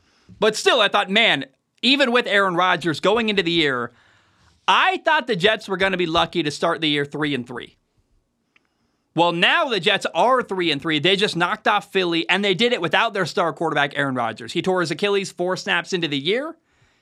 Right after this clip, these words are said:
You could call it five if you count the Achilles. Terrible joke. Uh, but now they got Zach Wilson at quarterback, and they're still three and three. To me, that's really, really impressive. I think it's a great job coaching by the Jets. You know, Robert Saleh, I love him.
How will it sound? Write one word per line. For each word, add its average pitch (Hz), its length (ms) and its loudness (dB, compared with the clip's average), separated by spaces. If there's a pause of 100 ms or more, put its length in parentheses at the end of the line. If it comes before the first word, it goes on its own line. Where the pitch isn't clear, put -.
(140)
You - 100 -14
could 143 160 -6
call 151 200 0
it 131 100 -6
five 208 300 0
if 156 80 -8
you 127 40 -6
count 147 200 -6
the 135 80 -4
Achilles. 247 520 -8
Terrible 139 280 -6
joke. 233 320 -4 (580)
Uh, 156 220 2
but 202 160 0
now 214 180 2
they 302 80 -2
got 233 180 -4
Zach 208 280 0
Wilson 220 260 -2
at 180 60 -6
quarterback, 185 420 0
and 202 240 0
they're 208 140 0
still 247 460 -2
three 175 340 -4
and 120 120 -8
three. 113 200 -12
To 214 160 0
me, 269 200 2
that's 208 280 2
really, 190 340 -2
really 170 240 -2
impressive. 131 540 -4 (1120)
I 165 100 4
think 226 120 0
it's 220 140 -2
a 196 120 4
great 165 400 -2
job 165 460 -2
coaching 160 380 -4
by 143 100 0
the 135 140 -4
Jets. 151 420 -2
You 139 60 -4
know, 120 80 -6
Robert 160 300 0
Saleh, 165 380 0
I 139 100 -4
love 127 200 -4
him. 170 400 -4